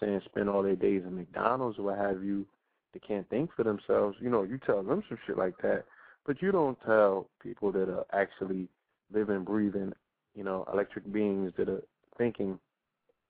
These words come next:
You don't tell them that all of a sudden the sun, they, you know, I seen this shit on the news. They said, "Oh, you know, the water does what it does naturally,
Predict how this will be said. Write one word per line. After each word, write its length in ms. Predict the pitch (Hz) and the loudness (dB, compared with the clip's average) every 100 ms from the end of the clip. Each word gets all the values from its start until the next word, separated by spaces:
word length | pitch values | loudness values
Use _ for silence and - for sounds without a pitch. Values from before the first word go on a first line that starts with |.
| _ _ _ _ - | _ _ _ _ -2
You 100 | 123 | 2
don't 220 | 135 117 | 4 2
tell 160 | 120 113 | 2 2
them 120 | 104 | 2
that 80 | 98 | 2
all 220 | 104 104 | 4 4
of 80 | 101 | 0
a 60 | - | -2
sudden 380 | 117 98 92 92 - - - _ | 0 0 -2 -8 -12 -20 -20 _
the 100 | 92 - - | -10 -10 -2
sun, 360 | 117 113 104 95 _ _ | 2 2 0 -6 _ _
they, 200 | 123 - | -2 0
you 100 | 139 | 2
know, 200 | 139 123 - | 4 4 2
I 120 | - 151 | 0 2
seen 320 | 143 135 - _ _ | 2 2 -4 _ _
this 160 | 107 101 | -10 -2
shit 120 | 151 131 | 0 2
on 140 | 120 | 2
the 60 | 113 | 2
news. 280 | 135 123 | 2 2
They 120 | 107 117 131 | 0 0 2
said, 320 | 117 101 - _ _ _ _ 113 | 2 2 -2 _ _ _ _ 0
"Oh, 180 | 110 | 0
you 100 | 107 | 0
know, 140 | 107 92 | 0 0
the 80 | 90 | 2
water 380 | 95 131 139 | 4 4 2
does 280 | 110 107 101 | 0 0 0
what 140 | 98 95 | -2 -6
it 100 | - | 2
does 220 | 101 98 | 2 4
naturally, 840 | 101 117 135 - 107 101 101 98 | 2 0 0 -2 0 2 0 -2